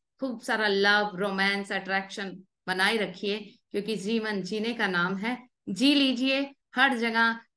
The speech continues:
कहीं भी कोई कुछ कह भी देता है तो इग्नोर कीजिए, सोच लीजिए हम इनसे ज्यादा समझदार हैं,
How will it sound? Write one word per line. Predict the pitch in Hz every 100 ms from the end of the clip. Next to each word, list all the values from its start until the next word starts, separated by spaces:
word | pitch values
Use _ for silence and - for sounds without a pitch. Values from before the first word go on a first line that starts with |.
| _
कहीं | 277 277
भी | 294
कोई | 285 285
कुछ | 269 277 269
कह | 247 247
भी | 254 220
देता | 190 190
है | 220 220
तो | 220
इग्नोर | 208 202 214 226
कीजिए, | 202 175 180 190
सोच | 214 214 214
लीजिए | 175 175
हम | 208 196
इनसे | 196 190 208
ज्यादा | 180 165 190
समझदार | 190 175 175 175 165 175
हैं, | 202 262